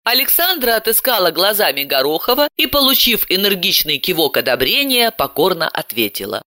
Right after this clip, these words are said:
«Конечно, конечно, рада буду знакомству». Гудман, маленький кругленький старичок, повёл себя сразу нахально. Он резко отверг переводчика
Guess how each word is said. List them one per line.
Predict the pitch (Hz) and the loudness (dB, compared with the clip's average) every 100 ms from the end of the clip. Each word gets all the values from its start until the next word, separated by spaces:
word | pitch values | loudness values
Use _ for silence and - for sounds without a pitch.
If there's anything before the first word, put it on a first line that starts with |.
| - | 0
«Конечно, | 480 453 440 - 381 | 2 2 2 2 2
конечно, | 349 226 175 - 196 202 _ _ | 2 2 2 2 0 -4 _ _
рада | - 269 277 311 466 403 | -2 0 2 2 0 2
буду | 330 294 | 2 2
знакомству». | 262 277 208 156 151 - - 143 147 _ _ _ _ _ - | 0 0 0 0 0 -2 -2 -4 -6 _ _ _ _ _ -16
Гудман, | 190 240 240 220 277 311 320 - | -4 0 0 0 -2 -2 -8 -6
маленький | 226 311 202 170 160 160 | 0 2 2 -2 -4 -4
кругленький | 226 247 160 143 135 135 | 0 0 2 -2 -2 -2
старичок, | 123 - 135 120 - 165 240 - - | -2 0 0 0 0 2 0 -4 -4
повёл | 208 170 160 170 | -2 2 2 2
себя | - 233 | 0 0
сразу | 294 233 160 151 | 0 2 0 0
нахально. | 180 277 - 254 123 107 95 - _ _ | -4 -4 0 0 0 -4 -14 -14 _ _
Он | 240 330 | 0 2
резко | 359 370 226 - | 2 2 0 0
отверг | 170 - 196 185 - | -2 0 0 0 -2
переводчика | 160 143 127 127 - 262 311 | -4 -2 -2 -4 -2 -2 -2